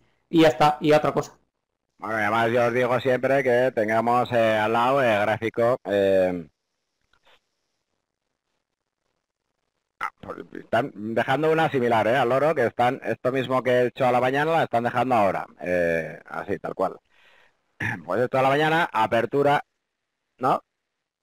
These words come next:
Speaker 2: Volumen, volumen de break, reteste el volumen de break, P S C, Calimero, de diez. Aquí le he puesto en el cuatrocientos y en el cuatrocientos ha parado.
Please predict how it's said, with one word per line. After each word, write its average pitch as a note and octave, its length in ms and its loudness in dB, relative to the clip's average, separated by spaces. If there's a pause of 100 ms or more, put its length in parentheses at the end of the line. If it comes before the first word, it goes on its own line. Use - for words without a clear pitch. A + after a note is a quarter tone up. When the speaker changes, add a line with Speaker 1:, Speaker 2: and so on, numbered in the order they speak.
(140)
Speaker 2:
Volumen, E3+ 840 0 (460)
volumen B2 480 -2
de C3 120 2
break, F#3 400 0
reteste D3 500 -2
el C#3+ 80 2
volumen C#3 320 0
de C3+ 80 2
break, D3 320 2 (140)
P D3 160 2
S C#3 220 -2
C, D3 320 2 (460)
Calimero, C#3+ 800 0 (420)
de D3 240 -2
diez. C3 520 0
Aquí C#3 600 -2
le A#2+ 140 -4
he C3 60 -4
puesto C#3 440 -2
en A2 80 0
el G2+ 120 -2
cuatrocientos D3 920 0 (720)
y D#3+ 260 -2
en A#2 140 -2
el A#2 100 -2
cuatrocientos A2+ 580 -2
ha F#2 80 -2
parado. A2 360 -2